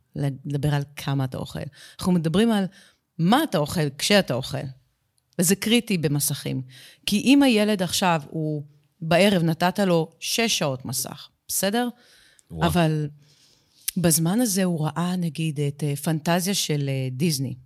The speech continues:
Speaker 1: שזה אגב מצוין, כי המוזיקה שם, היא לא מפתחת את המוח, אבל היא מאוד טובה למוח, היא מרגיעה אותו. ואז הוא, אה, עשה הפסקונת וראה,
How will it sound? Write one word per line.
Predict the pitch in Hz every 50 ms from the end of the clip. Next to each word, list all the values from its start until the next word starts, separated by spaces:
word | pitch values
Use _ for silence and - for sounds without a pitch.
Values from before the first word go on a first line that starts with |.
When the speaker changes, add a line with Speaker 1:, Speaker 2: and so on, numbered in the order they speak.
| _ _ _ _ _ _ -
Speaker 1:
שזה | - - 143 123 127 127 127
אגב | 127 139 139 127 127 - - _ -
מצוין, | 175 170 160 151 - - - - 151 151 160 151 135 127 139 143 - _
כי | - - 151 147 143
המוזיקה | 135 139 147 151 160 170 180 190 196 185 175 190 - 170 160
שם, | - - 156 151 - _ _ _ _ _ _ -
היא | 214 202
לא | 214 240 277
מפתחת | 247 - 170 - - - - - - 196 185
את | -
המוח, | 175 170 170 202 254 - -
אבל | 175 160 160
היא | 156
מאוד | 151 160 175 190
טובה | 190 - 180 147 135 127 151 156 156
למוח, | 151 139 131 123 123 131 -
היא | 139
מרגיעה | 135 131 135 135 123 127 139 151 151 151 156
אותו. | 151 143 147 - 147 147 135 - _ _ _ _ _ _ _ - _ _ _ _ -
ואז | - 160 175 175 185 208 196 180
הוא, | 226 226 220 214 208 202 190
אה, | 175 170 165 160
עשה | - 170 - - 190
הפסקונת | 185 175 - - - 147 - - 202 226 240 262 277 285 294 285 - 208 175
וראה, | 156 165 151 143 156 - - 180 190 196 196